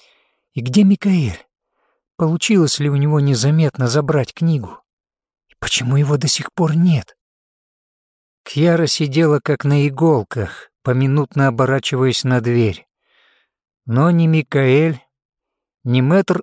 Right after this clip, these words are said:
Аландер не появлялись, и очень скоро она не выдержала. Неизвестность давила на нее упавшей на плечи каменной глыбой. Что угодно лучше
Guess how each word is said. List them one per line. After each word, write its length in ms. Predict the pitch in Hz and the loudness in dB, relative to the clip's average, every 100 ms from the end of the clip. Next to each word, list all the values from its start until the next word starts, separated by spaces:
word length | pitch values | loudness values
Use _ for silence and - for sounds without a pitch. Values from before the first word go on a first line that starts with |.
| - | -2
Аландер 760 | 147 143 135 123 160 180 - _ - | 0 0 -2 0 2 2 -2 _ -6
не 180 | 147 151 | -4 0
появлялись, 920 | 151 147 139 165 175 117 - - - _ _ _ _ _ _ | 0 0 0 0 0 0 -8 -14 -14 _ _ _ _ _ _
и 100 | 127 | 2
очень 420 | 135 175 - 185 | 2 2 0 0
скоро 460 | - - 151 160 151 | -2 0 2 2 2
она 220 | 139 131 | 0 0
не 140 | 127 | 0
выдержала. 720 | 117 120 113 104 98 98 92 - _ _ _ _ _ _ _ _ | 0 -2 -2 -6 -6 -8 -10 -14 _ _ _ _ _ _ _ _
Неизвестность 1120 | 127 143 151 135 170 185 165 170 165 - 135 | 0 2 0 0 2 2 2 -2 -2 -4 -6
давила 420 | 127 139 165 170 | 0 0 0 0
на 180 | 160 147 | 2 0
нее 320 | 147 147 165 | 2 2 2
упавшей 640 | 170 156 - 175 165 - 160 | 2 0 0 0 0 -4 -4
на 160 | 151 147 | -2 -2
плечи 440 | 143 160 - 151 | 0 0 0 -4
каменной 640 | - 160 147 143 143 147 | -2 -2 0 0 0 -2
глыбой. 640 | 127 135 156 135 101 92 - _ _ _ _ _ _ _ _ _ | -2 -2 0 -2 -2 -6 -10 _ _ _ _ _ _ _ _ _
Что 400 | - - - 165 | -14 -14 0 2
угодно 600 | 180 170 160 185 120 127 123 | 2 0 2 2 2 0 0
лучше 600 | 143 175 - - 120 | 0 0 -2 -2 -2